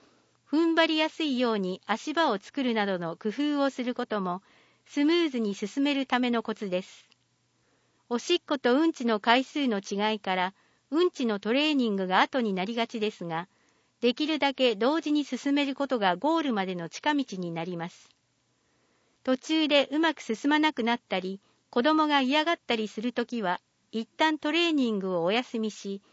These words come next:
時間を置いてまた新たな気持ちで始めてみましょう。おむつが取れ、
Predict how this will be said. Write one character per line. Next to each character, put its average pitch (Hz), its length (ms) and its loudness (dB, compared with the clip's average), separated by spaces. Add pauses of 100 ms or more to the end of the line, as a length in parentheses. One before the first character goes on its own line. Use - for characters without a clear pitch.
(360)
時 240 160 -4
間 311 320 4
を 285 100 4
置 269 120 4
い 247 60 -2
て 233 340 0
ま 214 160 0
た 277 260 4
新 330 180 4
た 254 120 0
な 196 120 0
気 190 160 -8
持 247 140 -2
ち 240 100 -8
で 220 120 2
始 214 260 -2
め 269 100 2
て 247 140 -2
み 226 120 -2
ま 214 120 -2
し - 160 -8
ょ 165 320 -4 (1120)
う。 254 60 -2
お 254 40 4
む 330 140 4
つ 294 140 -4
が 247 140 4
取 240 140 -2
れ、 196 220 0